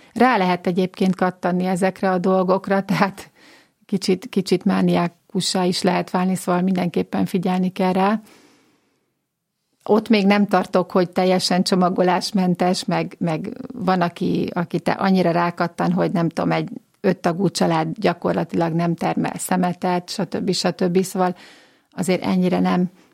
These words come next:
mélyedtem el a témában, de, de olyan hétköznapi szinten vagy, vagy élhető szinten azért megpróbálok odafigyelni,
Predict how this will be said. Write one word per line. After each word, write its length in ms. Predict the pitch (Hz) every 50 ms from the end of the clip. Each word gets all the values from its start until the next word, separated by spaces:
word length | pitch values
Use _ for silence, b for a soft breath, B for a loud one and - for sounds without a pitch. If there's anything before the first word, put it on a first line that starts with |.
| b b b b
mélyedtem 640 | b - 185 180 180 180 175 175 - - 185 180 180
el 140 | 175 175 170
a 60 | 175
témában, 720 | - - 190 185 185 190 190 190 196 185 214 214 214 208
de, 240 | 185 190 185 202 196 - b b b b b b b b b b b _ _
de 240 | - - 175 190 196
olyan 200 | 202 208 214 220
hétköznapi 680 | 208 247 262 254 262 - 214 202 180 196 196 196 - 202
szinten 460 | 185 - 214 202 185 - 190 185 180
vagy, 300 | 175 180 180 175 - -
vagy 240 | 180 185 180 175 175
élhető 640 | - 202 196 196 196 165 185 180 - - 185 175 170
szinten 520 | - - 190 180 175 175 - 185 175 175
azért 280 | 180 175 170 180 175 180
megpróbálok 640 | 175 175 - - 185 175 - 175 175 170 170 - -
odafigyelni, 720 | 180 170 180 175 - - 185 170 185 180 175 175 180 180